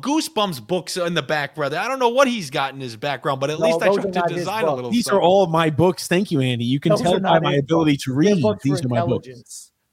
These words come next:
Speaker 1: Well, you can read, just apparently not, not on,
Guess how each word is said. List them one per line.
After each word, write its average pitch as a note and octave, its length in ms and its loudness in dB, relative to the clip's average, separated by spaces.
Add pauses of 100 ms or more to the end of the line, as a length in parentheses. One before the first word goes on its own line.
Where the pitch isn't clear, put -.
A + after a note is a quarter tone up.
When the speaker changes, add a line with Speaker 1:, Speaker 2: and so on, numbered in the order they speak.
(140)
Speaker 1:
Well, G3+ 120 -2
you G3 240 -4
can G#3+ 180 -4
read, C4 300 -2
just E3+ 160 -4
apparently F#3 580 -4
not, E3 420 -6
not F3 300 0
on, G3 320 0